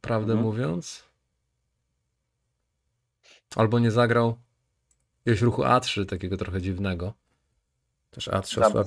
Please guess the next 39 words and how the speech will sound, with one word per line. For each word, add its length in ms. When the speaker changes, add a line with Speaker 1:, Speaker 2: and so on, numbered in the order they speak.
Speaker 1:
to 60
Speaker 2:
zapchać. 160
Speaker 1:
pole. 180
Chodzi 240
o 80
to, 120
że, 140
bo 180
ja 160
chcę 200
tutaj 300
gdzieś 160
ci, 160
nie? 160
W 100
końcu 340
Speaker 2:
Mhm. 680
Speaker 1:
poszukać. 560
I 60
po 140
tym 140
posunięciu, 880
no 180
pcham 320
to, 140
to 100
B 120
cztery, 400
więc 180
być 220
może 340
posunięciem 680
dobrym 340
było 300
A 60
trzy. 280
Możemy 300
nawet 160
zobaczyć. 580